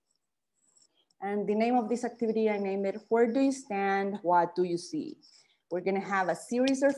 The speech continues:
of photographs and we're gonna draw them. I'm gonna give you time. So you have to be ready with your pen, pencil, whatever you have, and a sheet of paper, okay? And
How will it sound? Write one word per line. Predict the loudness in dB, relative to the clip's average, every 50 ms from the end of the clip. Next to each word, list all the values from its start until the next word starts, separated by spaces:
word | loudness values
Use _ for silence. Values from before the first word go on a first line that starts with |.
| -4 -14 _ -4
of | -4 -4 -4 -6 -10
photographs | -4 0 2 2 2 2 2 4 4 6 6 4 4 0 -6 -14 _ _ _ _ _ _ _ -8
and | -4 0 2
we're | 4 4 4
gonna | 4 2 2 0
draw | -2 0 2 4 4 4 4
them. | 2 -2 -6 -6 -8 -10 -14 _ _ _ -8
I'm | -6 -4 -2
gonna | -2 -2 -2
give | 0 0 0 2
you | 2 2 0 0 -10 -8
time. | -6 -2 -2 -2 -2 -2 -4 -6 -8 -10
So | -8 -4 -4
you | -2 0
have | 2 2 2 2
to | 2
be | 2 2
ready | 4 6 8 8 8 8 8 8 8 6 4 0 -4 -14 -20 -20 _ -6
with | -4 -2 2
your | 4 4 4
pen, | 2 0 -2 0 2 2 2 2 0 -2 -4 -6 -10 _ _ _ -6 -2
pencil, | -2 -2 -2 0 0 2 2 2 2
whatever | 0 0 0 2 2
you | 2 0 0 -2
have, | -2 -2 -2 0 0 0 0 -2 -4 -14 -20 _ -20 -18 -12 -8
and | -4 -2 -2 0 -2 -2 -4 -6 -8
a | -8 -8
sheet | -6 -4 -4 -4
of | -4 -6 -6
paper, | -6 -4 -4 -4 -4 -6 -6 -6
okay? | -6 -6 -2 2 4 4 4 4 0 -4 -10 _ _ _ _ _ -20 _ _ _ _ _ -20 -20 -20 _ _ _ _ _ _ _ _ -8
And | -6 -4 -2 -2 -2 -4